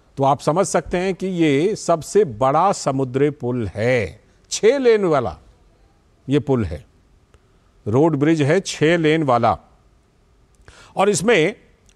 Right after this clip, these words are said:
मुंबई और नवी मुंबई, उसको जोड़ा जाएगा। तो प्रधानमंत्री का जो विजन है, शहरी परिवहन, बुनियादी ढांचे और कनेक्टिविटी को मजबूत करने का और नागरिकों की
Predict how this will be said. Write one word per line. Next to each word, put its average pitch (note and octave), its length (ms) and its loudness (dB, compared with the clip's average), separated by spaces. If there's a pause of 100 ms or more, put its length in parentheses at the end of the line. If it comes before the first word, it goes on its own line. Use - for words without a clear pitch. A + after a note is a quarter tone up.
मुंबई F3+ 640 0 (180)
और D#3+ 180 2
नवी D#3+ 320 0
मुंबई, G#2 460 -6 (540)
उसको D3+ 480 -2 (260)
जोड़ा A2+ 300 -2
जाएगा। E2 440 -16 (720)
तो F3+ 60 2
प्रधानमंत्री G3 680 -4
का G#3 140 0
जो G3 120 -2
विजन D3+ 360 -2
है, G2 220 -6
शहरी E3+ 460 -6
परिवहन, D#3 640 -4
बुनियादी C#3 520 -2
ढांचे C3 380 -8
और D3 180 0
कनेक्टिविटी C#3 600 -8
को C3+ 280 -6 (360)
मजबूत B2 460 -2
करने A#2+ 300 -4
का D3+ 280 -4 (280)
और B2 140 0
नागरिकों D3 560 -2
की F3+ 220 -10